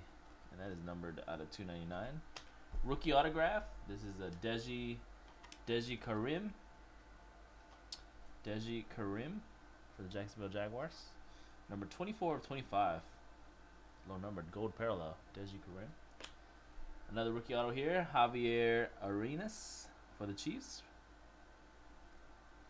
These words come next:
Uh, one oh nine, two forty-nine, and if this patch isn't a one oh one, it's gonna be super low numbered. Congrats to the Chiefs.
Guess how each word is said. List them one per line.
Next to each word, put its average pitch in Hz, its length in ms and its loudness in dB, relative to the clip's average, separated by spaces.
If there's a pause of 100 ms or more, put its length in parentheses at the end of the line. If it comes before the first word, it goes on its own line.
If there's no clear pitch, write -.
(1500)
Uh, 73 600 -8
one 107 120 0
oh 107 80 2
nine, 104 300 0
two 139 320 -2
forty-nine, 113 480 4
and 98 140 2
if 101 160 -2
this 165 240 2 (240)
patch - 480 4
isn't 117 260 0
a 104 40 4
one 110 260 4
oh 107 60 6
one, 107 280 4
it's 107 140 -4
gonna 98 160 -4
be 87 120 -4
super 127 440 -4
low 107 240 4
numbered. 101 340 2 (600)
Congrats 123 600 8
to 117 80 0
the 101 120 2
Chiefs. 156 640 4